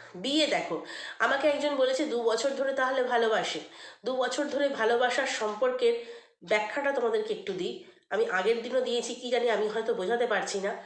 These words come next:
দু বছর ধরে, আহ, ভ্লগ দেখে একটি মেয়ের ওকে ভালো লাগে। ভালো লাগা, ভালোবাসা দুটো কিন্তু সম্পূর্ণ আলাদা। কাউকে কারোর ভালো লাগতেই পারে,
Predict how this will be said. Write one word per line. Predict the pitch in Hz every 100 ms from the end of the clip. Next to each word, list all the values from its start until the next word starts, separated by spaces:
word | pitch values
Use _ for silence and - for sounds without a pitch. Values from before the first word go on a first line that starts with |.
| - - - _ -
দু | 220 285
বছর | 240 220 302 302
ধরে, | 269 254 277 - -
আহ, | 190 190 175 - -
ভ্লগ | 180 170 226 - -
দেখে | 175 - 151 - - _ _ _
একটি | 202 - 220
মেয়ের | 202 233
ওকে | 233 277
ভালো | 214 - 175 196
লাগে। | - - 143 - _ - - - _
ভালো | 175 202 254
লাগা, | 226 208 220 254
ভালোবাসা | 233 196 233 202 - - 240
দুটো | 196 214
কিন্তু | 220 226 233
সম্পূর্ণ | - 190 202 233 254 -
আলাদা। | 175 185 - - - - - - _
কাউকে | - 214 196
কারোর | 190 233 262
ভালো | 208 202 226
লাগতেই | 190 170 214 233
পারে, | 180 143